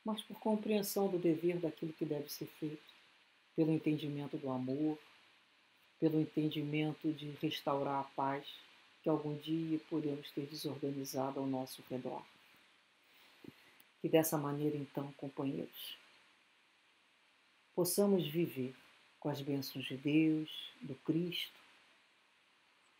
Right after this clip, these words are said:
observando a vida pelo seu lado melhor.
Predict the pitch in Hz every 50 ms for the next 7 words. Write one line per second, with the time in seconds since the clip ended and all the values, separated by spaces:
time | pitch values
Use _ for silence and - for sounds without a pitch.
0 | _ _ - 160 156 160 - - 185 160 135 135 139 180 190 185 175 165 156 147
1 | 143 - 165 185 202 175 175 170 175 175 - - - - - - _ _ _ _
2 | _ - - 151 147 151 - - - 147 139 139 139 135 139 139 135 139 135 139
3 | 135 127 139 143